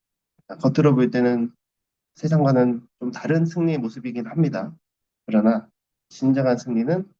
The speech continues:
하나님과 함께하는 것이다 라는 것을 우리가 시편 말씀을 통해서 다시 한번 확인할 수 있습니다. 오늘도 막 비틀거리는 상황 속에서, 땅이 신동하는 상황 속에서도 하나님만 의지하시고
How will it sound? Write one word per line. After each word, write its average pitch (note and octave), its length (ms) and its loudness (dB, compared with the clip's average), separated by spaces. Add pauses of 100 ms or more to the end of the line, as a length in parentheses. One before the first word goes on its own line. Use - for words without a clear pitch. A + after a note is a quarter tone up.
(120)
하나님과 C#3+ 480 -2
함께하는 A#2+ 400 -6
것이다 - 260 -18 (320)
라는 G#2 180 4
것을 B2+ 500 2 (340)
우리가 F#2 180 -4
시편 - 260 2
말씀을 G#2 300 2
통해서 G#2 320 -8
다시 A2 200 -16
한번 A#2+ 420 -2 (300)
확인할 B2+ 300 4
수 - 100 -10
있습니다. - 500 -16 (320)
오늘도 G#2+ 360 6 (720)
막 - 140 -12
비틀거리는 A2+ 800 6
상황 B2+ 320 0
속에서, A#2+ 360 -6 (840)
땅이 C#3+ 380 4
신동하는 D3+ 720 2
상황 D3 280 -6
속에서도 C3 640 -12 (440)
하나님만 A#2+ 500 -8
의지하시고 - 460 -12